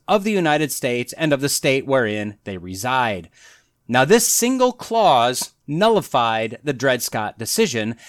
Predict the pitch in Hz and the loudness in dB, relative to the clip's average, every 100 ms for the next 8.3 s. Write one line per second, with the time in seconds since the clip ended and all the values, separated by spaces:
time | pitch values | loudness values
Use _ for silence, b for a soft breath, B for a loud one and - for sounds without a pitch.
0 | B 180 190 185 160 160 143 127 127 139 | B -2 2 2 2 0 0 0 0 -4
1 | 127 101 - 190 147 143 123 123 - 156 | -6 -4 -2 0 -2 0 -2 -2 -4 -4
2 | 120 127 135 - 156 139 139 120 120 123 | -4 -6 -8 -4 0 2 2 0 -2 -2
3 | 110 117 - 123 - 120 113 127 110 104 | 0 -2 -4 -8 -6 -6 -4 -6 -8 -8
4 | 107 113 98 180 143 156 - B B - | -6 -6 -4 -2 -2 -2 -6 B B -10
5 | 98 139 - 170 160 143 127 117 107 135 | -8 -6 -4 -2 0 0 0 0 -2 -4
6 | 117 - 135 190 - B B - 254 196 | -4 -4 -4 -4 -6 B B 2 2 2
7 | 175 165 143 143 139 135 113 113 - 240 | 2 2 2 2 2 0 0 -2 -4 -4
8 | 139 - | -4 -6